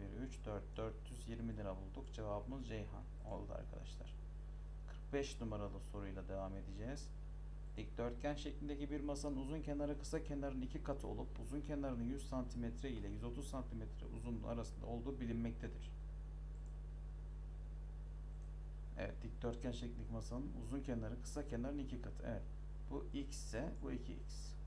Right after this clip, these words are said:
Peki bu iki x neredeymiş? Yüz ile yüz otuzun arasındaymış. Bu masanın uzun kenarı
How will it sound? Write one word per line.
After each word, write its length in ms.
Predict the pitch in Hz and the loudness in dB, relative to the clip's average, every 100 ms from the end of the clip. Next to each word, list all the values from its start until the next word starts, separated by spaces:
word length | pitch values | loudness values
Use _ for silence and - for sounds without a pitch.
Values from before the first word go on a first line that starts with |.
| - - - - - - - | -4 -2 -2 -2 -2 -2 -2
Peki 200 | 110 117 | -2 0
bu 60 | - | 0
iki 240 | - 127 | 0 0
x 260 | 117 - 123 | 0 0 2
neredeymiş? 800 | 131 127 107 - 135 170 - - - - - - - | 4 4 2 0 0 0 -2 -2 -4 -4 -4 -4 0
Yüz 240 | 135 143 101 | 2 2 2
ile 260 | 107 165 247 - - - | 0 0 0 -2 -2 -2
yüz 120 | 123 | 0
otuzun 280 | 123 - 139 | 0 0 2
arasındaymış. 760 | 131 110 101 104 95 - - - - - - - - - | 2 2 2 0 0 -2 -2 -2 -2 -2 -2 -2 -2 0
Bu 40 | 131 | 4
masanın 440 | 185 180 127 110 - 104 | 4 4 2 2 0 0
uzun 220 | 110 165 | 2 4
kenarı 360 | 160 131 120 | 4 4 4